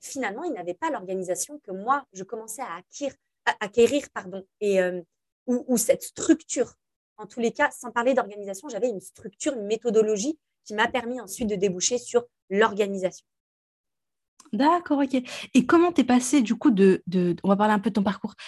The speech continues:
Speaker 2: Comment t'es passée, du coup, de, de R H, responsable R H, euh, voilà, où tu, tu fais régner la justice,
Speaker 1: Ah ouais.
Speaker 2: <laughs> entre guillemets, tu vois, bah, voilà, tu reprends ça,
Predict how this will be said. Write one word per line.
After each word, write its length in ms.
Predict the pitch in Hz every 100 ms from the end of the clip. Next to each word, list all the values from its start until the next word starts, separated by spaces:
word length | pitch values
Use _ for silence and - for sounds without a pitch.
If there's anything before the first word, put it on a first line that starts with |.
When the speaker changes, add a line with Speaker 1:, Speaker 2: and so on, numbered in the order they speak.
| -
Speaker 2:
Comment 200 | - 370
t'es 100 | 269
passée, 240 | 208 202
du 100 | 254
coup, 140 | 196 302
de, 180 | 170 - -
de 100 | 170 -
R 300 | 175 190 247
H, 220 | - - -
responsable 540 | 196 196 185 190 170
R 380 | 170 180 294 339
H, 120 | 339 - - - -
euh, 280 | 196 190 180
voilà, 340 | 180 233 269
où 100 | 180
tu, 440 | 170 - 180 180 175 - -
tu 140 | -
fais 200 | 190 240
régner 420 | 214 220 208 220 196
la 100 | 180
justice, 480 | 214 - 339 415 - 349 - - 254
Speaker 1:
Ah 80 | 226
ouais. 160 | 254 320
Speaker 2:
<laughs> 480 | 403 370 370 370 381
entre 120 | 262
guillemets, 380 | 226 247 269 339
tu 140 | 311
vois, 220 | 269 294
bah, 160 | 285 202 - -
voilà, 180 | 226 226
tu 120 | 208
reprends 280 | 208 208 -
ça, 140 | 214